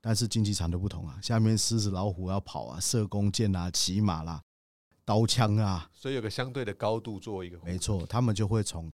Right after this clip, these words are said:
Speaker 1: 欧洲所谓的 first floor，也就是一楼
Speaker 2: 一楼开始。
Speaker 1: 开始，而且一楼虽然是贵宾席，但是如果你们有看过罗马电影的话，都会有个护心墙。
Speaker 2: 对。
Speaker 1: 为什么？弓箭射过来的时候，这些贵族赶快趴下，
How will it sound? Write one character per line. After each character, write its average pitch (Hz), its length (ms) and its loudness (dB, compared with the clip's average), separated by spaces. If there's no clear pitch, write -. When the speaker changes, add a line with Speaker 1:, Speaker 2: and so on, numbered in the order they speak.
Speaker 1:
欧 101 240 0
洲 101 200 0
所 95 180 -4
谓 92 80 -2
的 87 160 -8
first 120 380 -2
floor， 90 360 -8
也 101 100 -8
就 104 100 -2
是 107 220 -2
一 156 160 4
楼 87 360 -2
Speaker 2:
一 143 80 -12
楼 107 140 -6
开 98 220 -8
始。 - 120 -16
Speaker 1:
开 110 120 2
始， - 180 0
而 117 100 -2
且 98 240 0
一 139 140 2
楼 87 220 0
虽 - 160 2
然 107 100 4
是 - 80 2
贵 104 220 2
宾 98 200 0
席， - 280 -4
但 113 100 -2
是 123 80 2
如 120 100 4
果 101 120 0
你 92 40 2
们 87 60 0
有 87 40 -2
看 107 200 0
过 104 140 4
罗 92 140 0
马 87 180 0
电 98 180 0
影 90 80 0
的 82 100 -8
话， 90 160 -2
都 95 140 -4
会 104 120 0
有 92 40 -2
个 87 100 -6
护 104 180 0
心 90 220 0
墙。 - 240 -4
Speaker 2:
对。 98 160 -8
Speaker 1:
为 151 100 10
什 123 160 6
么？ 87 180 0
弓 143 200 4
箭 143 160 8
射 135 200 4
过 127 140 4
来 101 140 2
的 101 120 0
时 117 120 0
候， 117 60 2
这 117 100 0
些 120 80 2
贵 117 200 2
族 98 160 -4
赶 92 120 -6
快 110 160 0
趴 101 240 -2
下， 95 280 -2